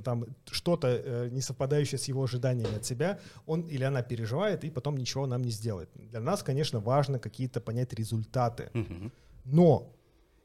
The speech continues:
Speaker 1: иногда нам важно понять, например, э, ну, там, мы знаем корреляцию между количеством инноваций, которые внедряют сотрудники, и, э,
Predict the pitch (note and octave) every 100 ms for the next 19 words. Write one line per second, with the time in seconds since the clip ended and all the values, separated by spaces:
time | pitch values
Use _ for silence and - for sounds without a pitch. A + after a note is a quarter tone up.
0 | - C3+ C3+ A#2+ A#2 F#3 G#3+ F3 C#3+ D#3+
1 | C3+ B2 D3+ D3+ C3+ B2+ B2+ E3+ C3+ -
2 | A#2 B2+ D3 C#3 - B2 A#2+ A2+ C3+ G#2
3 | - A#2 C#3 B2+ - - C#3+ F3+ D#3+ C#3
4 | D#3 F3+ F3 C#3 D3 C#3+ C#3 A#2 C#3 D3+
5 | C#3+ - A#2+ D3 C3+ C3+ D#3 - C3 A#2
6 | A#2+ A2+ B2 B2 A2 F#2+ G2 - G#3 G3
7 | F#3 F#3 D#3 - C#3 D3 D3+ C#3+ B2 B2
8 | A#2 A2